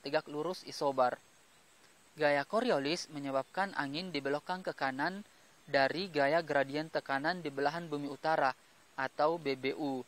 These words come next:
dan di belahan bumi kiri di belahan bumi selatan atau B B S. Untuk lebih memahaminya, kalian bisa perhatikan gambar ini.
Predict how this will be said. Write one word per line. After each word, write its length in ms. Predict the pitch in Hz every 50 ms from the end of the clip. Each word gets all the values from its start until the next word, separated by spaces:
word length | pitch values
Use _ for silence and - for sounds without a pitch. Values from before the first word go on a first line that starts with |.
| - - - - - - -
dan 320 | - 143 147 156 170 175 160
di 80 | 147
belahan 400 | 139 143 147 143 165 175 180 165
bumi 240 | 151 151 151 151 143
kiri 400 | - - 139 143 151 175 196 214 - - - - - - - _ - 151
di 320 | 143 185 202 208 220 165
belahan 400 | 135 139 139 143 147 170 175 175
bumi 240 | 151 139 139 139 -
selatan 480 | - 131 131 143 151 - 170 170 170 165 -
atau 400 | 139 139 - - 156 160 165 143
B 80 | 135 123
B 80 | 123 123 -
S. 400 | 131 123 120 - - - - - _ _ _ _ _ _ _ _ _ _ _ _ _ _ _ _ _ _ _ _ _ _ _ _ _ _ _ _ _ _ _ _ - - - - - _ _ - - - - - - - - _ - _ _ _ _ - - _ - _ - - _ _ _ _ _ _ _ _ _ - - - - - _ - _ _ _ - _ _ _ _ _ _
Untuk 240 | - 180 165 196 190
lebih 240 | 180 170 165 175 180
memahaminya, 480 | 180 175 170 165 170 165 165 175 202
kalian 240 | 214 - 151 151 147
bisa 160 | 151 143 -
perhatikan 720 | 143 - 151 143 143 - - 147 - 147 147 147 147 139 135
gambar 400 | 131 170 190 190 190 196 185 165
ini. 240 | 139 139 160 214